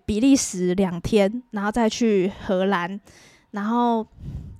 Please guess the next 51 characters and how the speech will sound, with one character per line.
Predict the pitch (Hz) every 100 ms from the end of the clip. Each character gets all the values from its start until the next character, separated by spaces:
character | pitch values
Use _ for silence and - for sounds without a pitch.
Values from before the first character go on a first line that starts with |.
| -
我 | 240 226
最 | 370 339
喜 | - 214 202
欢 | 247 247
的 | 226
地 | 202 240 226
方 | 214 202
就 | 208
是 | 214
巴 | 208 - 202 202
黎 | 165 160
跟 | 180 180 180 -
比 | -
利 | 196 185
时， | - - 202 - - - - _
对， | 214
这 | 208 277
两 | 247 190
个 | 185
地 | 220
方 | 240
真 | 254 254
的 | 240
超 | - 277 269 285
美 | 277 175
的。 | 160 190 254 _ -
然 | 240
后 | 285
他 | 277 294
们 | 277 233 214
的 | 214 196
气 | - - 262 240
候 | 262
的 | 202 208
话 | 240 220
是 | 240 220 202
属 | - 151
于 | 123 139
冬 | 214 226
暖 | 226 170
夏 | - 247 196
凉， | 151 113 220 - _ - - -
就 | 269
是 | 262 269
夏 | 254 311 262
天， | 277 233 247
现 | 269 311
在 | 294
我 |
们 | 202 190
去， | - 269 220 175